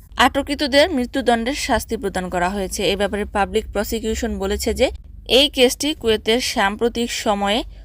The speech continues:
নস্যাৎ করার সবচেয়ে বড় মাদক পাচারের প্রচেষ্টা হিসেবে বিবেচনা করা হচ্ছে। উল্লেখ থাকে যে কুয়েতে মাদক পাচার করা, ব্যবহার করা এবং বিতরণ করা সম্পূর্ণভাবে নিষিদ্ধ। শুধুমাত্র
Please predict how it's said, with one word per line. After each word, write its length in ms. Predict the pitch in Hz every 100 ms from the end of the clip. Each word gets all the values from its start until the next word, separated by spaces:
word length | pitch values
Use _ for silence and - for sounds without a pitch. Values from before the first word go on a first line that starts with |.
| -
নস্যাৎ 480 | 208 240 - 285 277
করার 280 | - 196 202
সবচেয়ে 480 | - 247 220 - 220 196
বড় 300 | 202 214 240
মাদক 380 | 226 202 190 196 -
পাচারের 400 | 196 - 202 226
প্রচেষ্টা 440 | - 226 233 -
হিসেবে 360 | 202 202 196 320 - -
বিবেচনা 460 | - 202 202 185 175
করা 200 | 170 165
হচ্ছে। 480 | - 190 - - 185 - - - - - -
উল্লেখ 240 | 254 262 -
থাকে 220 | 247 226
যে 140 | 214
কুয়েতে 400 | 208 208 202 208
মাদক 500 | 196 190 190 196 - -
পাচার 360 | 202 202 226 208
করা, 320 | 190 185 180
ব্যবহার 420 | 175 185 208 214
করা 300 | - 185 180
এবং 320 | 180 185 185
বিতরণ 380 | 185 196 208 196
করা 300 | 196 180 185 -
সম্পূর্ণভাবে 1080 | - - 208 220 220 208 202 202 180 233
নিষিদ্ধ। 500 | 254 185 175 - - - - - -
শুধুমাত্র 640 | - 233 247 220 - 233